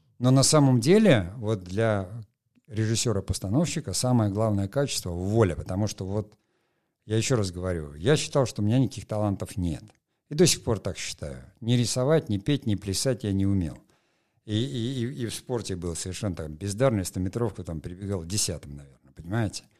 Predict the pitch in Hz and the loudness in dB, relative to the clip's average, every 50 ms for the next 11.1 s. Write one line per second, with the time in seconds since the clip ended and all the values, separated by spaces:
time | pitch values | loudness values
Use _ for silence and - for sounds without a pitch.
0 | _ _ _ _ _ _ _ _ _ _ - 123 107 107 101 101 95 92 87 85 | _ _ _ _ _ _ _ _ _ _ -6 0 2 4 4 4 4 2 0 -2
1 | 85 82 - _ _ _ _ _ _ _ _ _ _ 110 110 127 143 151 135 123 | -4 -8 -12 _ _ _ _ _ _ _ _ _ _ -4 2 6 8 8 8 8
2 | 107 - - - _ _ _ _ _ _ _ _ _ _ _ _ _ - 123 - | 6 2 -4 -16 _ _ _ _ _ _ _ _ _ _ _ _ _ -2 -2 2
3 | - 156 135 - 147 165 202 214 208 190 156 120 123 107 92 82 82 117 196 214 | 4 2 4 6 6 6 6 6 6 4 4 4 2 2 0 -2 -6 -12 -16 -8
4 | 160 135 120 117 139 123 - - 110 101 - 117 104 - 101 92 - 101 95 95 | -6 -4 2 4 4 2 2 -2 -4 -2 -2 -2 -2 -2 -6 -6 -4 -4 -2 -2
5 | 98 92 - 104 98 104 110 107 107 101 95 95 95 92 - - 156 180 185 190 | -2 -2 -2 -2 0 0 0 0 2 2 2 0 0 -2 -2 -2 -2 -2 0 -2
6 | 156 - - 107 - 104 95 95 90 90 90 92 95 101 104 107 104 98 87 78 | -4 -4 -4 -6 -4 -4 -4 -2 -2 -2 -2 0 0 0 0 0 0 0 -2 -6
7 | 76 - - - _ _ _ _ _ _ _ _ _ _ _ _ _ _ _ _ | -10 -14 -16 -18 _ _ _ _ _ _ _ _ _ _ _ _ _ _ _ _
8 | _ _ _ - 139 135 147 143 - - 214 196 - 156 127 117 104 - 110 98 | _ _ _ 0 2 4 4 2 4 2 0 2 4 4 4 4 4 0 -2 -2
9 | - 110 107 113 123 113 98 85 - - _ _ _ _ _ _ _ _ _ _ | 0 0 2 2 4 4 2 2 -2 -8 _ _ _ _ _ _ _ _ _ _
10 | _ _ _ _ _ _ 104 117 - - - 147 - 104 87 82 73 - - - | _ _ _ _ _ _ -2 -2 0 0 0 0 0 0 -2 -2 -6 -10 -12 -18
11 | - | -20